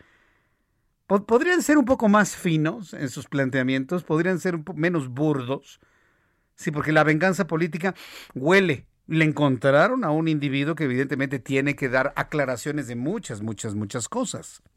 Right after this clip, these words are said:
Pero de que esto tiene su componente de venganza política con el famoso desafuero,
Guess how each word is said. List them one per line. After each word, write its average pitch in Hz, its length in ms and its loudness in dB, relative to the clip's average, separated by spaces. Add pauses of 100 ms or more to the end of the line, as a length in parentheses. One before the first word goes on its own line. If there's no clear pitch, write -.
(960)
Pero 175 180 8
de 170 100 6
que 226 80 0
esto 202 220 0
tiene 196 260 4
su 156 160 -4
componente 156 600 -4
de 147 100 -4
venganza 135 520 -6
política 139 420 -8
con 131 180 -6
el 117 100 -6
famoso 143 380 -8
desafuero, 123 600 -6